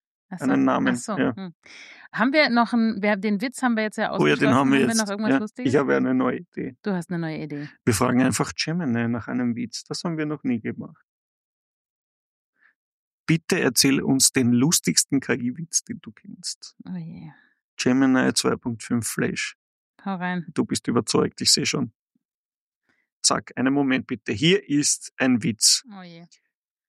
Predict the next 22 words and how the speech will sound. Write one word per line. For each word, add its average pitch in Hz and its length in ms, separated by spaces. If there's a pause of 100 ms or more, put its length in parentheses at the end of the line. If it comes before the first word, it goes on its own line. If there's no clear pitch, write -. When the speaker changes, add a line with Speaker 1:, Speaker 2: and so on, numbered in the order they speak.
(200)
Speaker 2:
der 170 220
unter 170 280
meinen 147 380
Kollegen 180 480
als 151 220
sehr 160 160
lustig 175 560
gilt. 165 400
Was 160 220
an 170 120
seinen 156 240
Speaker 1:
Welche 180 140
Speaker 2:
Kollegen? 233 720
Speaker 1:
Kollegen? 294 260 (220)
Speaker 2:
<laughs> - 200
Aber - 180
es - 100
fängt - 260
schon 170 100
lustig 170 340
an, 135 180
ne? 208 160